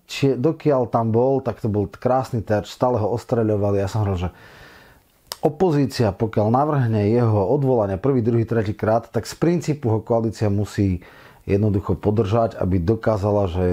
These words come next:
je silná, kohezná, súdržná a tak ďalej. Takže, e, ak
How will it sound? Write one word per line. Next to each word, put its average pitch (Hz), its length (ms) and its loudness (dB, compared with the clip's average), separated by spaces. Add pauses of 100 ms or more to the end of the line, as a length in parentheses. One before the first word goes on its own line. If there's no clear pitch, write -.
(100)
je 90 240 2 (320)
silná, 123 560 0
kohezná, 101 800 0
súdržná 98 560 0
a 87 80 0
tak 80 240 -4
ďalej. 76 400 -4 (560)
Takže, 117 320 4
e, 90 40 -4 (1200)
ak - 140 -2